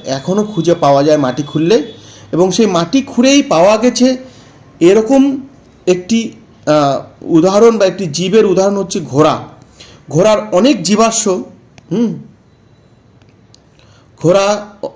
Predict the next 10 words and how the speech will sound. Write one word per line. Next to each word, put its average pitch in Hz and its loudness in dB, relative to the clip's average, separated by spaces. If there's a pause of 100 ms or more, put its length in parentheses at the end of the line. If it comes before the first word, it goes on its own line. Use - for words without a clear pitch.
(120)
ঘোড়ার 180 2
অনেক 196 0
জীবাশ্ম 214 -2
পাওয়া 170 2
গেছে, 196 -2 (640)
হুম, 214 -6 (1300)
এবং 196 0
এই 285 4
ঘোড়ার 185 0
জীবাশ্মগুলিকে 220 0